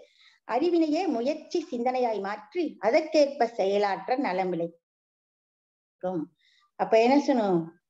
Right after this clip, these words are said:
வீணா போற அறிவாற்றல் கவலையினால் வீணா போயிரும். அப்படி இல்லாம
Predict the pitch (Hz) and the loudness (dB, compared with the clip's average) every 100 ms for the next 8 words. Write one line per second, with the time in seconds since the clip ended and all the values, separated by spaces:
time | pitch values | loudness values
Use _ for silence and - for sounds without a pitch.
0 | - 190 233 240 240 214 208 202 185 196 | -6 -4 0 0 0 -2 0 2 2 2
1 | 220 202 202 190 180 185 214 226 214 196 | 2 2 0 -4 -2 -2 0 -2 -2 -2
2 | 185 220 208 - 185 175 165 190 214 170 | -2 -4 -6 -2 -2 0 -2 -2 -4 -10
3 | - 202 190 196 185 175 233 | -2 -2 2 0 2 2 2